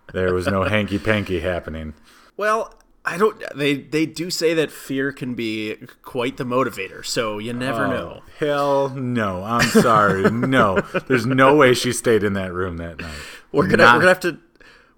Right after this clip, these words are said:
Speaker 2: we'll have to check in with our, with our pal here to find out how the rest of his night went. He didn't, he didn't elaborate, so, um, all right.
Speaker 1: So,
Speaker 2: Well
Speaker 1: anyway, uh, we're gonna take a quick break, and then we will pick up the story in just a second.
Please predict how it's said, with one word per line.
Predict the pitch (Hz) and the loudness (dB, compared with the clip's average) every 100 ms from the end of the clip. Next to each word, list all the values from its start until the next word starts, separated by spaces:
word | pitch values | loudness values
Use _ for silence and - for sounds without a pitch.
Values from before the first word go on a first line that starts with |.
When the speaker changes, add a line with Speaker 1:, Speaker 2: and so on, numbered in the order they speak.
| - | -10
Speaker 2:
we'll | 135 | 0
have | 180 - | 0 0
to | |
check | 160 170 151 | -2 0 2
in | 143 135 | 2 2
with | 123 | 2
our, | 120 110 107 107 - | 2 2 0 -2 -4
with | 120 120 | -4 -2
our | 113 107 | -2 -4
pal | - 120 107 | -2 -2 -2
here | 104 107 101 | -4 -6 -8
to | 98 | -6
find | 123 110 110 | -2 0 0
out | 107 104 | -2 -4
how | - 120 | -4 -4
the | 104 | -2
rest | 107 117 - | -2 -2 -2
of | 101 | -8
his | 101 | -10
night | 104 123 - | -6 -6 -8
went. | 98 | -8
He | 120 | -2
didn't, | 135 143 - | 0 0 -2
he | 135 | 0
didn't | 156 170 | 0 2
elaborate, | 139 143 127 98 95 85 - | 4 4 4 0 -8 -12 -14
so, | 95 - - - - - - - - | -14 -16 -18 -12 -12 -12 -18 -20 -10
um, | 127 113 104 98 92 - _ _ | -2 0 0 -4 -14 -20 _ _
all | - 135 | 0 2
right. | 113 95 78 - - _ _ _ _ _ _ _ _ _ _ _ _ _ _ _ _ _ | 2 -4 -10 -20 -20 _ _ _ _ _ _ _ _ _ _ _ _ _ _ _ _ _
Speaker 1:
So, | - 127 113 | -2 -2 0
Speaker 2:
Well | 131 | 2
Speaker 1:
anyway, | 135 117 107 107 | 2 2 -2 0
uh, | 120 113 | 0 2
we're | 113 | 0
gonna | 127 | -2
take | 120 156 | 2 2
a | 117 | 0
quick | - 131 - | -2 -2 0
break, | 110 107 - 113 | 0 0 -4 -12
and | 104 98 | -10 -8
then | 95 | -6
we | 98 | -6
will | 92 | -8
pick | 90 92 | -8 -10
up | 87 | -12
the | 85 | -14
story | - 82 78 | -14 -12 -12
in | 73 | -14
just | 73 78 | -20 -20
a | |
second. | - 65 - | -20 -20 -20